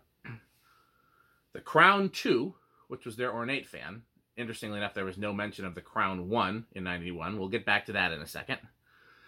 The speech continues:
The Kestrel, which is another fan I've had on my channel. It was kind of a housing, kind of vaguely like a, like a friction drive shaped housing with five geometric blades. Kind of a cool fan.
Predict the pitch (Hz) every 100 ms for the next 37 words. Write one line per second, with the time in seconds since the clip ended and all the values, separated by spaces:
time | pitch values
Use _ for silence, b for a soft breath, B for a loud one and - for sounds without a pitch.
0 | b _ - - 220 220 - - 147 -
1 | b b 143 135 131 131 135 131 127 120
2 | 110 120 113 113 107 101 - 113 113 110
3 | 92 - 143 127 104 95 - 123 113 113
4 | 107 - 117 123 107 95 104 113 110 107
5 | 98 101 95 95 90 - b b b b
6 | - 95 95 - 127 - 113 107 104 104
7 | - 107 - 110 107 104 101 101 90 95
8 | 92 - 110 95 98 92 - 117 104 98
9 | 92 - - 98 90 101 - - 190 151
10 | 101 - 90 - 76 95